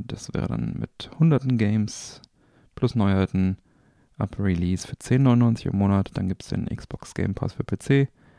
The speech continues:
ebenfalls mit hunderten P-C-Spielen, Microsoft-Neuheiten und E A Play dabei für neun Euro neunundneunzig im Monat. Oder den Xbox Game Pass Ultimate mit hunderten Xbox-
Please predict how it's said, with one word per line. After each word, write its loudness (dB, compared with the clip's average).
ebenfalls -2
mit -4
hunderten 0
P-C-Spielen, -2
Microsoft-Neuheiten -2
und -2
E -2
A -2
Play 2
dabei 4
für -4
neun 6
Euro 4
neunundneunzig 2
im 2
Monat. 2
Oder 6
den 2
Xbox -6
Game -4
Pass -6
Ultimate 4
mit 2
hunderten 2
Xbox- -6